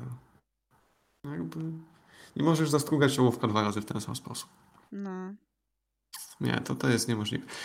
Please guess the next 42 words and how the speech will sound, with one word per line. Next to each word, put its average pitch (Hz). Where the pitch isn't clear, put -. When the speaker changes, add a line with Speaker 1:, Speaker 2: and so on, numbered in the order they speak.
Speaker 1:
Jest, 147
y, -
oni 156
są 156
naprawdę 143
dumni 117
z 107
tego, 110
że 117
oni 131
mogą 120
pokazać, 117
że 110
to 110
jest 107
ich 147
ołówek 143
i 120
oni 120
nad 107
nim 110
pracowali 113
od 117
początku, 131
oni 110
go 107
tam 131
składali 135
i 113
oni 135
wiedzą, 131
że 127
ten 131
ołówek 123
sprawia, 120
że 110
życie 127
wielu 131
osób 127
jest 113
przede 120
wszystkim 123